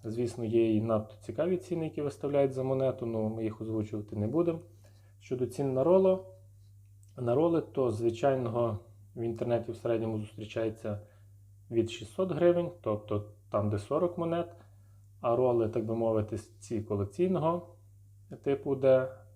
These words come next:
у нас по двадцять п'ять монет, то саме в інтернет-магазині рол складає чотириста двадцять три гривні, є у вільному доступі, також бачите на екранах, можна замовляти як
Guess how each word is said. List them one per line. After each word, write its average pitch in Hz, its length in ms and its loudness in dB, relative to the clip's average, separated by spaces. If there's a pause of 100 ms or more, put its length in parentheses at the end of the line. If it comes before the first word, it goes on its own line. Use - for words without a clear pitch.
(140)
у 117 100 -2
нас 117 180 0
по 131 100 -8
двадцять 117 300 -2
п'ять 117 200 0
монет, 113 380 -4
то 165 340 -2 (240)
саме 117 360 -2
в 113 140 -8
інтернет-магазині 117 960 -2 (580)
рол 117 360 0
складає 117 480 0
чотириста 113 460 -4
двадцять 110 300 -4
три 113 160 0
гривні, 139 400 -2
є 120 160 0
у 120 120 2
вільному 113 540 -2 (600)
доступі, 104 420 -2
також 107 300 -2
бачите 107 420 -4
на 104 100 0
екранах, 98 420 -4
можна 104 300 0
замовляти 127 760 0 (920)
як 107 420 0